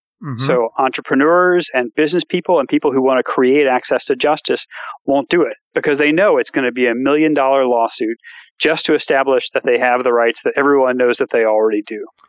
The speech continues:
Speaker 1: So l-, maybe we should back up 'cause we've touched on a couple of things already. Um, Sarah, what, wh-, what are we talking about here? What is free and open legal information and why is it important? I mean, it seems intuitively important to me,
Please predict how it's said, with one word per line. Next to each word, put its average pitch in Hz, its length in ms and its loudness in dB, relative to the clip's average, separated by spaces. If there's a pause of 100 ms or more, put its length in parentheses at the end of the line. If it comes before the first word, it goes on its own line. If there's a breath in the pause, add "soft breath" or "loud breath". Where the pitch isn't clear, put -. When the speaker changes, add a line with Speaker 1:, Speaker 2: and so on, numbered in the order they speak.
(140)
Speaker 1:
So 180 560 -2
l-, 196 120 -8 (200)
maybe 233 300 0
we 220 160 0
should 160 280 -8 (680 soft breath)
back 139 400 -4
up 131 180 -2
'cause 123 140 -8
we've 127 200 -10
touched - 300 -6
on 147 100 -2
a - 60 -4
couple 143 300 -4
of 120 100 -6
things 131 220 -4
already. 113 500 -2 (380 soft breath)
Um, 135 360 -2 (880)
Sarah, 185 340 -2
what, 180 320 -2
wh-, 175 260 -10 (360)
what 185 260 0
are 233 40 0
we 220 120 0
talking 170 340 -2
about 143 160 -4
here? 131 140 -2
What 156 180 0
is 190 120 -2
free 170 400 -2
and 147 140 -2
open 139 580 -2
legal 139 280 -2
information 131 580 -4
and 127 160 -2
why 131 200 2
is 127 180 -2
it 123 60 -6
important? - 1040 -8
I 151 40 -4
mean, 143 120 0
it 151 120 -4
seems 220 240 4
intuitively 165 540 2
important 131 400 -2
to 131 100 -8
me, 139 420 -2